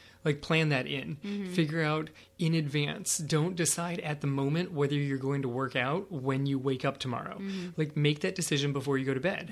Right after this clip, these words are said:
Speaker 2: By
Speaker 1: Have your
Speaker 2: putting out your clothes.
Speaker 1: Yes, that's what I was gonna say. Put out the running clothes and say, "Yep, when the alarm goes off, I'm gonna go for a workout." Or look at your schedule and be like, "I don't have that window that I, I sometimes do. So I don't have the chance to go for a run tomorrow.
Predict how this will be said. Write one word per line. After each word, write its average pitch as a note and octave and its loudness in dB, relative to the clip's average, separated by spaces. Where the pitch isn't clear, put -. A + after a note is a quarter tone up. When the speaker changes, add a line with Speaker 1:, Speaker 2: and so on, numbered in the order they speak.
Speaker 2:
By - 0
Speaker 1:
Have C3 2
your - 6
Speaker 2:
putting A3 10
out G#3+ 4
your A3+ 0
clothes. B3 -2
Speaker 1:
Yes, F3 6
that's - -4
what D3+ 4
I - -
was C#3 0
gonna C#3+ 2
say. A3 2
Put D3 2
out D#3 4
the - 2
running C#3+ 2
clothes C#3+ 0
and C#3 -4
say, C#3 0
"Yep, C#3 -2
when C#3+ 4
the D#3+ 4
alarm D#3 4
goes D#3 2
off, D3+ -2
I'm C3+ 0
gonna D3 2
go C#3+ 2
for D3 0
a D3 4
workout." F3 -2
Or E3 4
look D3+ 0
at D3+ -6
your - 0
schedule D#3+ -2
and D#3 2
be D3+ 2
like, D3+ 0
"I D#3+ 0
don't F3+ 2
have D3+ 0
that D3 0
window D3 0
that D3 0
I, C#3+ -2
I C#3 2
sometimes C#3+ 0
do. D3+ -2
So F3 2
I F3+ 2
don't E3+ 0
have E3+ -4
the D#3 0
chance D3+ 0
to D3+ -2
go C#3 2
for C#3+ 0
a C#3 2
run C3+ 0
tomorrow. B2+ -2